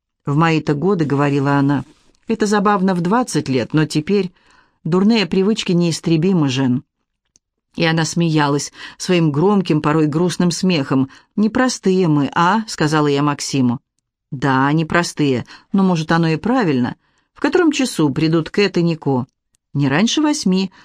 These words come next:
Они зайдут ненадолго выпить по одной, потом им надо укладывать Ноя». Максим посмотрел время на своём телефоне. «Ещё только семь». Я улыбнулась ему. Он взял меня за руки и увлёк в большую гостиную, где был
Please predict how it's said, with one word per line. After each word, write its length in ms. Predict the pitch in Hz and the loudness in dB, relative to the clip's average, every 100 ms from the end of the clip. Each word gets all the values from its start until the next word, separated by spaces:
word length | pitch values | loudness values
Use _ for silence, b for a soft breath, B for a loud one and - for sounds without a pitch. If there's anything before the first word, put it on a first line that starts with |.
| B B - | B B -2
Они 240 | 185 196 | 2 2
зайдут 360 | 175 185 185 185 | 2 2 2 0
ненадолго 540 | 185 180 185 185 180 | 0 2 2 0 0
выпить 380 | 185 175 151 - | 0 0 -2 0
по 160 | 147 | 0
одной, 400 | 131 135 143 240 | 0 0 2 2
потом 320 | 247 165 220 208 | 0 0 0 2
им 80 | |
надо 260 | 165 185 180 | 0 0 0
укладывать 680 | 151 139 139 139 170 180 151 | 0 0 0 0 0 -2 0
Ноя». 460 | 135 131 135 135 _ _ _ _ _ _ - | 2 2 0 -2 _ _ _ _ _ _ -4
Максим 520 | 139 135 - 180 220 | -2 -2 -2 0 0
посмотрел 540 | 185 160 143 143 175 | 0 0 0 0 0
время 380 | 160 139 135 135 | 0 0 2 2
на 80 | 135 | 0
своём 380 | - 135 160 185 | -2 0 0 0
телефоне. 640 | 143 113 - 120 117 113 b b b b b | -2 -4 -4 -2 -2 -4 b b b b b
«Ещё 400 | 185 220 262 254 | -2 0 0 0
только 380 | 311 349 339 302 | 2 2 2 -2
семь». 440 | - 147 117 120 _ _ _ | -2 -2 -2 -4 _ _ _
Я 180 | 160 180 | 0 2
улыбнулась 600 | 180 175 151 143 139 - | 2 2 2 2 0 0
ему. 320 | 139 143 135 B B B | 0 2 0 B B B
Он 140 | 320 | 0
взял 220 | 262 277 269 | 2 2 4
меня 260 | 233 190 | 4 2
за 240 | 151 156 156 | 0 0 0
руки 320 | 175 226 220 B B | 0 -2 -2 B B
и 100 | 247 | 0
увлёк 460 | 254 190 180 190 180 | 2 2 2 2 0
в 120 | 156 | -2
большую 380 | 180 180 202 185 | 0 2 2 2
гостиную, 680 | 160 156 - 226 247 240 208 | 2 0 0 2 4 4 2
где 180 | 165 | 0
был 320 | 165 185 208 | 0 2 0